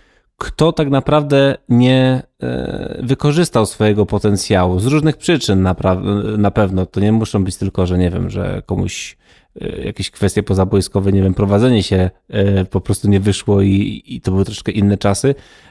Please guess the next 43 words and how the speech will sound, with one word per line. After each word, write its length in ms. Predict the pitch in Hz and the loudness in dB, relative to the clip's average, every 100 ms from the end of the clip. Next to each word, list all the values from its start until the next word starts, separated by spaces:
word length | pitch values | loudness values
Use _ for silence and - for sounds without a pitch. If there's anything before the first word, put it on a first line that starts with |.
| _ | _
ale 380 | 110 110 113 113 _ _ _ | 2 4 2 -2 _ _ _
moim 300 | 107 127 156 | 2 4 2
takim 320 | 143 - 123 | -2 0 -2
pierwszym 380 | 110 139 - 135 | 2 0 2 0
nazwiskiem, 540 | 120 113 135 - 120 | 2 0 -4 -2 -4
który 220 | 113 120 110 | -2 -2 0
uważam, 320 | 117 117 117 | 0 0 0
że 100 | 113 | 0
zrobił 460 | 120 120 120 117 113 _ _ _ | -2 0 2 2 -2 _ _ _
karierę 640 | - 113 120 117 113 110 - | 0 2 4 4 4 2 -2
dużo 300 | 117 123 127 | -2 0 0
poniżej 400 | 120 120 120 120 117 | 2 2 2 2 0
swoich 260 | - 113 | 0 0
oczekiwań, 480 | 117 - - 113 117 | 0 -4 -4 -2 0
ale 180 | 113 113 | 0 0
pewnie 360 | - 117 117 | 0 2 2
głównie 300 | 113 117 123 | 2 2 2
przez 240 | 110 110 - | 0 -4 -2
problemy 340 | 113 110 113 | 0 2 2
zdrowotne, 520 | 110 110 107 110 107 104 | 0 0 0 0 -2 0
to 80 | |
jest 120 | 107 107 | 0 2
Mirek 280 | 104 95 | 2 2
Szymkowiak. 560 | - 98 - 90 87 - | 0 -2 0 0 0 0
Nie 100 | 104 | 0
wiem, 100 | 95 | 2
jak 160 | 95 - | 0 0
się 340 | 95 92 98 - | 0 2 0 -2
odniesiecie 600 | 98 101 110 120 123 107 | 0 0 0 0 2 2
i 100 | 98 | 2
teraz 220 | 104 95 | 0 0
czekam 260 | 104 98 | 0 2
na 80 | 95 | 4
wasze 360 | 95 95 98 92 - _ _ | 2 0 0 0 -4 _ _
typy, 280 | 127 127 113 | -2 2 4
a 280 | 104 98 101 - | 4 2 -2 -2
może 480 | 123 107 104 98 101 | 2 4 4 2 0
zaczniemy 320 | - 98 107 | -2 0 2
od 80 | 95 | 2
prawej 220 | 110 98 | 0 0
strony, 200 | 92 95 | 0 2
od 300 | 95 101 - | 2 0 -2
Michała, 420 | 104 104 98 95 | 0 2 4 2